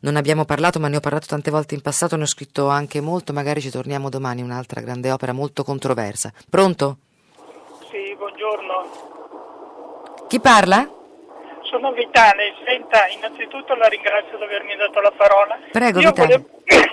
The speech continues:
Speaker 2: <clears throat> volevo portare una nostra testimonianza, dico nostra, per un, eh, manipolo di persone che abbiamo seguito i consigli comunali di, io abito a est di Milano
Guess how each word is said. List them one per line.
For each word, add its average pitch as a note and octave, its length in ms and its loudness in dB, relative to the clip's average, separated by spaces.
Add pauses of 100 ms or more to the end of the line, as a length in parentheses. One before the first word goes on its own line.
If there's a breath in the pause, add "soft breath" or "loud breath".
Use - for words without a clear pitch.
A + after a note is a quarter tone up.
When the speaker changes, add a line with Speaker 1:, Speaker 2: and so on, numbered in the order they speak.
(240)
Speaker 2:
<clears throat> - 60 -20
volevo C4 320 2
portare A3+ 460 4
una B3 200 -2
nostra A3 400 -4
testimonianza, G#3 920 -2
dico G3+ 240 -10
nostra, G#3+ 460 -2
per - 300 -6 (720 loud breath)
un, A3 100 -16
eh, G#3 640 -10
manipolo A3 460 -4
di A3 140 -12
persone A3 720 -2 (720 soft breath)
che A#3 120 2
abbiamo B3+ 680 4 (180)
seguito C#4+ 540 -2
i D4 120 0
consigli C4 480 -6
comunali A3+ 800 -2
di, G3 580 -8
io A#3+ 160 4
abito A3+ 440 4
a G#3 220 8
est G#3+ 260 0
di G#3+ 120 -6
Milano G3+ 600 -2